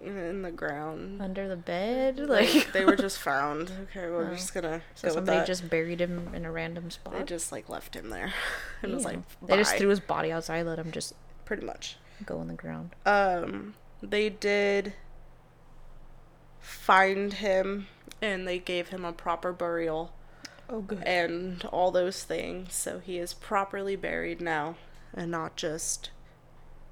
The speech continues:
Speaker 2: remaining where he was found.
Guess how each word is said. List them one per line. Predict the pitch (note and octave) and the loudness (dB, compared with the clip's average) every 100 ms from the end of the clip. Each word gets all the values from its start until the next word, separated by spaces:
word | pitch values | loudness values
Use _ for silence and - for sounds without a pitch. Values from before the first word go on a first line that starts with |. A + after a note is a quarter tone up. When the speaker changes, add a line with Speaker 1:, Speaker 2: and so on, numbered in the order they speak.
| - - - - - - - - | -18 -20 -20 -20 -18 -16 -16 -8
Speaker 2:
remaining | G3+ F#3+ F#3+ E3+ D#3+ D#3+ E3 E3+ - | 0 4 4 4 0 -2 -4 -6 0
where | F3 E3 | 0 0
he | E3 E3+ | -2 -6
was | E3 | -4
found. | - E3+ E3+ F3+ | -2 -2 -2 -6